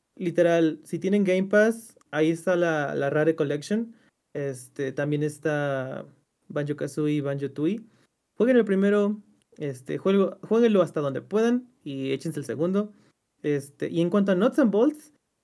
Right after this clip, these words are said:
eh, el humor sigue estando ahí.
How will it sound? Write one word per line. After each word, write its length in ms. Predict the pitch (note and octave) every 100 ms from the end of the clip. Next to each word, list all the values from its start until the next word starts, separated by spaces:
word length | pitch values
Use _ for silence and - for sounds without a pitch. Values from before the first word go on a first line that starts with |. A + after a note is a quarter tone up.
| _ -
eh, 640 | F3 E3+ E3+ E3 E3 D#3+ - -
el 160 | G3
humor 280 | G#3 A3 C#4+
sigue 220 | D4 C4
estando 400 | C4 - A3 G3+
ahí. 360 | D3+ D3+ C#4+